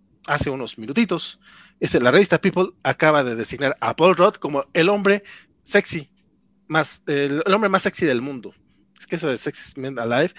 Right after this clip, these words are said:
pues sí, güey, tiene que estar alive. Si, si te hace sexy alguien muerto, pues tienes un poquito de problemas. <laughs> Pero es parte del, del idioma, ¿no? El idioma gringo. Aquí lo ponemos como el hombre más sexy del mundo, es Paul Rudd.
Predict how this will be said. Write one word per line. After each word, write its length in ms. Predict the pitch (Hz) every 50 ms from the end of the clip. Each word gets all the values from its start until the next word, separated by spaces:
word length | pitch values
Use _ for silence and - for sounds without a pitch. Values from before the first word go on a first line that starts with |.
| - - - _ _ _ -
pues 120 | 131 -
sí, 120 | - 220 202
güey, 120 | 160 123
tiene 140 | - - 165
que 60 | -
estar 160 | - - 160
alive. 280 | 160 147 151 147 127 107
Si, 140 | - - 98
si 140 | - -
te 60 | - 131
hace 120 | 143 170
sexy 260 | 143 165 165 - - 156
alguien 180 | 143 143 147 147
muerto, 280 | 151 143 135 - 151
pues 140 | - 120 -
tienes 240 | - 127 135 131 -
un 180 | 120 - 113 -
poquito 260 | - 123 - - 135
de 40 | 123
problemas. 480 | - 117 123 135 131 120 101 - - - - - -
<laughs> 220 | 311 - - _ -
Pero 200 | 156 156 160 165
es 80 | 160
parte 320 | - - 143 - - - 131
del, 540 | 120 107 101 92 92 90 90 87 87 85 - _ - - - - - _ _ _ _ _ - - - _ -
del 260 | 127 120 120 117 120
idioma, 300 | 135 139 135 117 107 107
¿no? 160 | 113 139 165
El 80 | 139 123
idioma 260 | 120 120 131 135 127
gringo. 280 | 131 127 120 - 113 - - - - -
Aquí 120 | _ - 156
lo 60 | 147
ponemos 240 | 147 139 139 139 -
como 80 | 143 135
el 60 | 147
hombre 160 | 185 208 190
más 140 | 180 180 -
sexy 180 | 208 - -
del 80 | 262 196
mundo, 140 | 196 240 220
es 80 | 190 -
Paul 200 | - 214 214 196
Rudd. 160 | 233 285